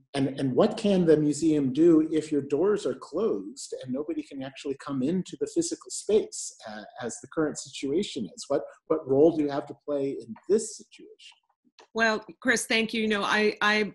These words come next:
Speaker 2: I work with a team of people who care deeply about art as well as service.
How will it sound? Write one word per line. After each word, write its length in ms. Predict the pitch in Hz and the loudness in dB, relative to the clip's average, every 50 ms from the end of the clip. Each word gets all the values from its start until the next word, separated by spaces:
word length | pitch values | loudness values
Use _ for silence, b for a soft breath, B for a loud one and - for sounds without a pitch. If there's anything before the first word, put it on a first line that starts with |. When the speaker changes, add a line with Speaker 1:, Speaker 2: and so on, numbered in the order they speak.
| _ _ | _ _
Speaker 2:
I 160 | 208 202 208 | 2 2 2
work 300 | 202 190 226 240 247 240 | 2 2 2 2 0 0
with 140 | - 220 - | -2 -4 -4
a 60 | 202 | -4
team 280 | - - - 220 214 208 | -6 -4 -2 0 -2 -2
of 100 | 190 202 | -4 -4
people 520 | - 208 196 190 - 220 233 254 302 - - b b b b b b b | -4 -6 -6 -4 -4 -6 -6 -4 -6 -8 -14 b b b b b b b
who 80 | 214 185 | -6 -6
care 280 | - - 208 226 208 | -4 -2 0 2 2
deeply 640 | 202 160 - 202 202 202 - 226 226 226 233 226 - - | 2 0 -2 -4 -4 -4 -2 0 0 0 0 -2 -2 -4
about 320 | 185 - - - 175 - - | -2 0 0 0 -2 -4 -4
art 320 | - 185 196 247 330 - - - - _ _ _ _ _ _ _ - | 0 2 2 2 2 -2 -6 -8 -10 _ _ _ _ _ _ _ -6
as 140 | 208 180 185 | -4 -2 0
well 180 | 214 208 196 | 0 0 0
as 160 | 190 180 - - | 0 -4 -4 -4
service. 640 | 196 180 180 165 139 - - - - - - - | -4 -4 -2 -4 -6 -8 -8 -10 -12 -14 -14 -18